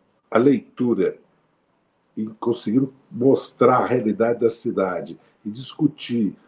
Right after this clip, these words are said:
os problemas sociais, de desemprego, de pobreza, eh, dos serviços públicos, da cidade no futuro, fica a discussão que interessa ao bolsonarismo, né? Muitas vezes religiosa até,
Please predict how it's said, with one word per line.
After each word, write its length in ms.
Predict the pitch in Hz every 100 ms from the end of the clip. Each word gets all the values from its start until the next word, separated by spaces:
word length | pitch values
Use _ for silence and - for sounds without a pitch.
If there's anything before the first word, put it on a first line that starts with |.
| _
os 140 | 113 -
problemas 640 | 135 127 107 113 95 80
sociais, 1160 | - - - 123 - 123 107 107 95 76 - - - _ _ _ -
de 80 | 107
desemprego, 720 | 104 127 107 117 120 110 87
de 80 | 110
pobreza, 800 | - 120 117 117 113 95 85 - _ _ _ -
eh, 60 | 101
dos 180 | 107
serviços 480 | - 110 123 - -
públicos, 640 | - 123 120 95 82 85 - _ _ _
da 100 | 110
cidade 580 | - 123 101 131 120 113
no 100 | 117
futuro, 720 | - 101 - 151 147 92 - _ _ _
fica 260 | - 202 208
a 60 | -
discussão 800 | - - 214 - 160 180 294 - _ _ _ _ _ _
que 100 | 120
interessa 480 | 143 117 101 - 107
ao 60 |
bolsonarismo, 840 | 107 110 135 147 143 185 254 - 123 -
né? 80 | 185 _ _ _ _ _
Muitas 380 | 92 110 127 110
vezes 300 | 113 110 -
religiosa 720 | - 117 131 98 110 165 139
até, 380 | - 147 151 -